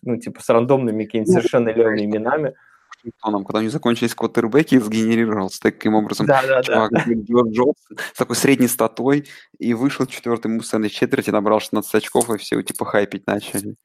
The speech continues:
Speaker 1: Да,
Speaker 2: Вот.
Speaker 1: да, да. Но ты его даже подписать не можешь, потому что он потом все равно в конце сезона просто попадет, когда у тебя рост разобьется, так что
Speaker 2: Да, да, да,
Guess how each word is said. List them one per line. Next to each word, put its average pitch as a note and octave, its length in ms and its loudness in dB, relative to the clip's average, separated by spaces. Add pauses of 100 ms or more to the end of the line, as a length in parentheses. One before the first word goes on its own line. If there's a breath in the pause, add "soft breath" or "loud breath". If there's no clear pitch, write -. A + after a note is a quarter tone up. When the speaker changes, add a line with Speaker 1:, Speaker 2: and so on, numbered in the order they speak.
(720 soft breath)
Speaker 1:
Да, B2+ 260 6
Speaker 2:
Вот. - 20 2
Speaker 1:
да, A#2 140 2
да. A#2+ 240 -2 (220)
Но D3 140 2
ты F#3 100 6
его F3 140 8
даже D#3 180 4
подписать C#3 480 0
не A#2+ 120 -4
можешь, - 280 -12
потому A#2 240 -8
что B2 140 -2
он B2 80 0
потом B2 240 -2
все A#2+ 140 -8
равно A#2+ 100 -2
в - 40 -10
конце A#2+ 220 -6
сезона B2 300 -4
просто - 220 -6
попадет, B2 460 0
когда A2+ 200 -2
у G#2+ 40 -2
тебя A2 140 -2
рост A#2 240 -6
разобьется, A2+ 680 -12
так - 160 -20
что - 200 -20
Speaker 2:
Да, G#2+ 160 2
да, G#2 160 2
да, G2+ 200 0